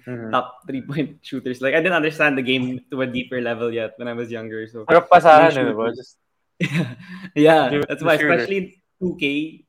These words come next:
Speaker 2: remember, like, if they're a
Speaker 1: Mm-hmm.
Speaker 2: shooter, just pass it. <laughs> They
Speaker 1: Yep.
Speaker 2: can make it. That's what I do when I was younger. But then, there are also shooters that aren't as versatile. Like, now there are in this generation, but I'm pretty sure you know names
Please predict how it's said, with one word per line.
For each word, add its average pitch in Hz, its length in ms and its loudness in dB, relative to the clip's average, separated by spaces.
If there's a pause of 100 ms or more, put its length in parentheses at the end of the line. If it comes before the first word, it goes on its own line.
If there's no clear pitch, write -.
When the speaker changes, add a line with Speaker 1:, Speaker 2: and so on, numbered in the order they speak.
Speaker 2:
remember, 131 360 -10
like, 135 140 -10
if 135 140 -20
they're 139 180 -8
a 127 40 -6
Speaker 1:
Mm-hmm. 123 40 -10
Speaker 2:
shooter, 120 340 -12
just - 240 -20
pass 117 260 -12
it. 117 120 -20
<laughs> 139 640 -8
They 151 100 0
Speaker 1:
Yep. - 0 -
Speaker 2:
can 147 200 -2
make 131 160 -4
it. 123 100 -8
That's 135 200 -8
what 143 120 0
I 127 80 0
do 113 420 -12
when 127 140 -8
I 123 80 -6
was 117 260 -12 (400)
younger. 113 480 -8 (520)
But 208 160 -2
then, 254 280 -2 (360)
there 175 240 0
are 175 60 -2
also 170 240 -4
shooters 123 560 -10
that 123 120 -12 (400)
aren't 131 300 -2
as 123 140 -6 (140)
versatile. 120 520 -8
Like, 123 160 -6
now 160 220 2
there 131 180 0
are 120 240 -2
in 117 220 -10
this 113 180 -10
generation, 113 540 -8
but 120 100 -6
I'm 131 100 -8
pretty 131 180 -10
sure 135 160 -10
you 127 140 -8
know 120 280 -8
names 113 720 -12